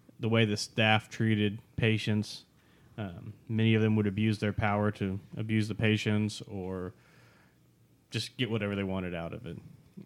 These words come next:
Um, there's a patient, he's got a couple of YouTube videos, I cannot remember his name, um, but he posts them on YouTube about his time there and everything.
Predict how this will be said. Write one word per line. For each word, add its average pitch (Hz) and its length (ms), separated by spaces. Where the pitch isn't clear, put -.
Um, 95 400
there's 113 560
a 123 80
patient, 135 920
he's 117 160
got 135 160
a 127 40
couple 143 240
of 117 60
YouTube 110 240
videos, 98 240
I 98 40
cannot 107 340
remember 107 300
his 101 140
name, 92 420
um, 95 220
but 104 100
he 107 60
posts 107 260
them 110 120
on 101 120
YouTube 101 440
about 92 380
his 101 180
time 101 340
there 92 200
and 92 100
everything. 92 560